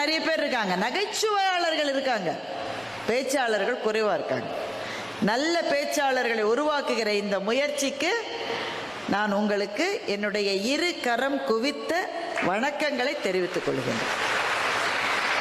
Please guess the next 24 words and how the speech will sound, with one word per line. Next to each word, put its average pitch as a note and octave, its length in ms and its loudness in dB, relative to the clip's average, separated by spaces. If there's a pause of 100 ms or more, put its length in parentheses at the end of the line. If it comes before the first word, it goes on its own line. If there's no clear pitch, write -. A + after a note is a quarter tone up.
(300)
ஏன் A4 200 0
முக்கியம் F#4+ 380 0
தெரியுமா? A3 300 0 (400)
நான்லாம் G4 420 2
ரெண்டாம் F#4+ 320 0
கிளாஸ் F4 240 0
எல்லாம் E4+ 200 0
படிக்கிற D#4 360 0
போது C#4+ 240 2 (1120)
எங்க C#4+ 120 2 (120)
ஆசிரியர்கள் F#4 560 2
என்ன F4 100 0 (120)
சொல்லுவாங்கன்னா, C#4 500 0 (180)
வகுப்புல E4+ 540 0 (180)
எந்த F#4+ 220 -2 (140)
பிள்ளை D#4+ 240 2 (360)
பேசாம F#4 1300 2
இருக்கோ F4+ 260 0 (460)
அந்த F4 320 -2
பிள்ளை F#4 200 0
தான் F4+ 180 0
நல்ல E4+ 220 0
பிள்ளைன்னு D4+ 300 0
சொல்லுவாங்க. G3 300 0